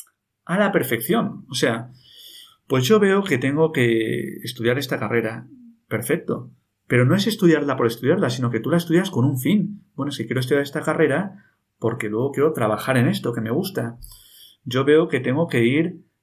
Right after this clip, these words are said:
eh, hacia, no sé, tengo que andar, eh, ¿pero para qué andas? Para llegar a un sitio. Entonces, el problema es que se ha desvinculado, eh, el cambio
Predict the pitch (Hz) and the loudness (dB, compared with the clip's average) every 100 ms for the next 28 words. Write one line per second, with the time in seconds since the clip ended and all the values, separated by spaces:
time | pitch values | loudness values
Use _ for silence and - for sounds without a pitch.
0 | - - 117 113 117 123 - _ _ - | -8 0 2 2 0 -4 -10 _ _ -20
1 | - - - - - 110 110 60 - - | -18 -16 -16 -12 -6 -4 -2 -4 -6 -8
2 | 127 - 120 - 123 127 131 117 107 139 | -12 -16 -12 -10 -2 0 0 -2 0 0
3 | 185 202 - _ _ - 120 110 110 117 | 0 -2 -14 _ _ -8 -4 -2 -2 -6
4 | - - _ _ - - 113 113 117 175 | -8 -16 _ _ -10 -2 2 2 2 0
5 | 123 113 - - 107 110 - 123 104 139 | 0 -4 -10 -8 -8 -8 -4 -2 2 0
6 | - - 202 - - - _ _ - _ | 0 -2 -2 -4 -6 -16 _ _ -20 _
7 | - 123 123 175 185 226 220 - - - | -4 2 4 4 4 4 2 -8 -14 -12
8 | 127 127 135 165 214 185 226 - 170 170 | -10 -6 -2 2 2 0 -2 -2 -2 -2
9 | 131 127 185 180 180 170 175 170 123 117 | -2 0 0 0 -2 0 2 4 2 -2
10 | - _ _ _ _ _ 143 120 123 156 | -10 _ _ _ _ _ 0 0 0 0
11 | 170 170 165 156 156 180 - | 0 2 2 2 0 0 -2